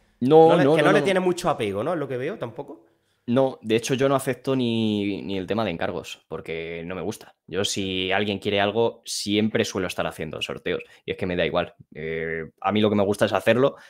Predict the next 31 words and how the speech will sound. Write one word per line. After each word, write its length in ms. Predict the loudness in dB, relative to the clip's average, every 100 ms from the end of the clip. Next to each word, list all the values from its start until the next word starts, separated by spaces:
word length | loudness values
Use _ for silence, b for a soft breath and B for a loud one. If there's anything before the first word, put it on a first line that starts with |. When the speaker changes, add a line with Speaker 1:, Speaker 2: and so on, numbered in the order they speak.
| B
Speaker 1:
y 340 | 0 4 6 6
para 280 | 6 6
tenerlo 340 | 6 6 6 6
por 120 | 6
ahí 100 | 6
tirado, 340 | 6 6 6 4
como 180 | 2
la 80 | 2
mayoría 260 | 0 0 0
de 80 | -2
las 80 | -4
cosas 240 | -6 -6
que 60 | -6
le 80 |
haces, 140 | -6 -6
monto 260 | -8 -6
luego 240 | -6 -6 -4
por 140 | -4
ahorrar 560 | -4 -2 0 0 0 -6 -8
dinero 320 | -4 -2 -2
en 60 |
componentes, 540 | -2 -2 -2 -2 -4 -6 b b b
pues 220 | -6 -4
seguro 240 | 0 0 2
que 80 |
alguien 180 | 2 2
lo 60 | 0
va 60 |
a 40 | 0
apreciar 280 | -2 -10 -12
bastante. 420 | -10 -10 -10